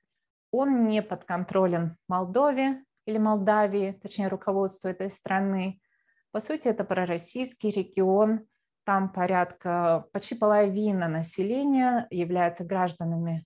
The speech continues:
Российской Федерации. Также есть там российские военные, порядка полторы-две тысячи,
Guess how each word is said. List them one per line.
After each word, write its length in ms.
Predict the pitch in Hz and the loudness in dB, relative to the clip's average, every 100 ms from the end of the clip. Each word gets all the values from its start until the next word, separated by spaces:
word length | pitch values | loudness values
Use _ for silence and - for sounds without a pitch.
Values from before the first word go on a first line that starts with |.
| _ | _
Российской 580 | 175 175 170 196 - 170 | -4 -4 -4 -6 -4 -4
Федерации. 680 | 175 175 220 294 311 - 240 | -2 0 4 2 0 -4 -4
Также 400 | 247 247 240 170 | -2 -4 -4 -6
есть 220 | 160 165 | -6 -6
там 140 | 170 | -4
российские 480 | 170 165 185 - 170 | -4 -4 -6 -6 -6
военные, 560 | 180 196 269 277 269 254 _ _ _ - | -4 -2 -2 0 -2 -4 _ _ _ -2
порядка 720 | 220 226 220 - 208 202 196 196 | 2 2 0 -2 0 2 0 -2
полторы-две 520 | 196 202 202 185 196 | -4 -2 -4 -2 -4
тысячи, 600 | 190 202 196 180 - 190 | -2 -6 -4 -6 -6 -10